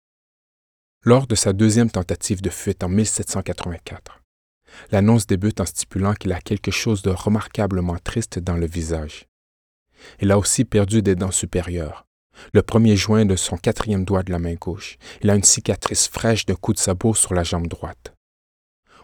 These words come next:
On ajoute qu'il comprend un peu le hollandais et qu'il se fait passer pour libre. Une stratégie de fuite afin de camoufler sa véritable identité. Un fait inusité. Cinq ans après l'apparition du premier avis de recherche où il est âgé de trente-cinq ans,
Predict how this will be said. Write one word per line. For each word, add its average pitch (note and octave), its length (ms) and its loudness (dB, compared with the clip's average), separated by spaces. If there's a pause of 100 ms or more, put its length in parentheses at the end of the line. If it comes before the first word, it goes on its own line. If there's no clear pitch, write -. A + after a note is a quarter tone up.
On F#2+ 140 2
ajoute F#2 320 2
qu'il G2 140 -4
comprend G2 340 -2
un F#2 60 0
peu G#2+ 160 -2
le G2+ 140 2
hollandais F2+ 600 -2 (280)
et G2+ 80 -2
qu'il G2+ 160 0
se - 140 -2
fait - 180 0
passer F#2 340 -2
pour E2+ 220 -10
libre. E2+ 480 -16 (500)
Une G#2 100 0
stratégie F#2+ 520 -2
de F#2 80 -4
fuite - 340 -4
afin F#2+ 220 -4
de F2 80 -4
camoufler F#2 480 -2
sa F2+ 160 -2
véritable F2 520 -2
identité. - 600 -10 (960)
Un A#2 80 2
fait - 200 2
inusité. F#2 680 0 (520)
Cinq - 320 2
ans D3 60 2
après C3 180 0
l'apparition G2+ 580 0
du G2 100 -2
premier G2 340 0
avis F#2+ 220 -2
de - 80 -10
recherche - 440 -2
où G#2 60 -2
il F2 60 0
est F2 160 -4
âgé F#2 200 0
de F2 80 -4
trente-cinq - 540 -4
ans, G#2+ 140 -4